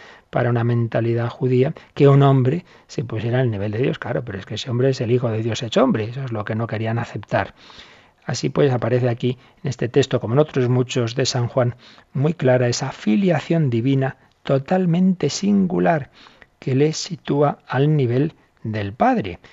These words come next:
que va a ser la fe que va a profesar al final del Evangelio, lo que antes recordábamos, Santo Tomás, con esa expresión que usamos en nuestra devoción, ¿verdad? "Señor mío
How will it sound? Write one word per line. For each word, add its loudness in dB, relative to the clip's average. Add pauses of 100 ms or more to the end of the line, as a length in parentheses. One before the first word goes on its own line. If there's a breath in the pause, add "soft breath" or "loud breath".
(220 soft breath)
que -4
va -2
a -4
ser -4
la -8
fe 0
que -8
va -6
a -8
profesar -2
al 2
final -6
del -4
Evangelio, -2
lo -8
que -12
antes -10
recordábamos, -4
Santo 0
Tomás, 2 (340 loud breath)
con -8
esa -6
expresión -4 (280 loud breath)
que -10
usamos -4
en -8
nuestra -10
devoción, -8
¿verdad? -6
"Señor -2
mío -6